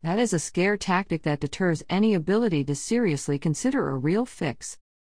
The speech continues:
I have read extensively on the subject and listened to all news stations, both conservative as well as liberal, and have not heard any serious proposal to do that. Even if some disingenuous person would believe the viability of such,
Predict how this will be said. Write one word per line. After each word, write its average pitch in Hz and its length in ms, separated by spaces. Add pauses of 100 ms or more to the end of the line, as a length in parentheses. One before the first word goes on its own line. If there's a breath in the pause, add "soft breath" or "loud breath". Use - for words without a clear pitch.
(180)
I 160 120
have 160 180
read 185 180
extensively 170 680
on 147 140
the 147 60
subject 160 580
and 156 180
listened 165 300
to 135 180
all 175 220
news 180 280
stations, 151 600 (200)
both 196 240
conservative 156 640
as 156 160
well 175 200
as 160 140
liberal, 185 500 (140)
and 156 140
have 151 120
not 156 240
heard 156 200
any 139 200
serious 135 480
proposal 185 600
to - 120
do 139 160
that. 143 400 (460)
Even 247 240
if 233 120
some 190 220
disingenuous 170 760
person 202 460
would 156 160
believe 185 360
the 156 80
viability 151 680
of 135 80
such, 151 380